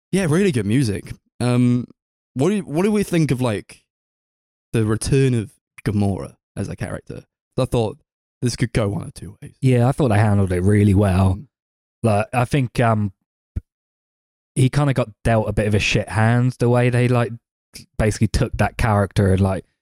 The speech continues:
Speaker 2: gave her this arc
Speaker 1: Mm.
Speaker 2: in, like, other movies. But I think he did a really good job of, like, adapting to that and
Speaker 1: Mm-hmm.
Speaker 2: creating something completely different out of it.
Speaker 1: Yeah, who knows what they would have,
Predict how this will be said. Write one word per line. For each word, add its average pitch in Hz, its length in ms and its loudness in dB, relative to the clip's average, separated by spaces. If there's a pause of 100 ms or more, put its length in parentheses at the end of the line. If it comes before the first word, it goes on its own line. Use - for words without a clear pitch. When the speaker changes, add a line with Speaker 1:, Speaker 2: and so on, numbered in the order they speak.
(180)
Speaker 2:
gave 104 320 2
her 92 200 4
this 95 200 2
arc 95 580 -2 (100)
Speaker 1:
Mm. 113 80 0
Speaker 2:
in, 95 280 -2 (160)
like, 87 260 -2 (300)
other 95 220 2
movies. 92 680 2 (340)
But - 80 0
I 92 60 0
think 220 200 0
he - 60 0
did 101 140 2
a 95 40 4
really 95 300 4
good 95 180 0
job 92 300 2
of, 92 160 2
like, 90 200 2
adapting 92 600 0
to 104 100 0
that 90 340 2
and 92 180 0 (460)
Speaker 1:
Mm-hmm. 123 60 -8
Speaker 2:
creating 92 400 0
something 92 260 0
completely 87 400 -2
different 92 360 0
out 92 180 2
of 95 100 0
it. 98 160 0 (520)
Speaker 1:
Yeah, 123 360 0
who 127 140 0
knows 104 360 -2
what - 140 -8
they 98 100 -8
would 98 140 -8
have, 95 120 -12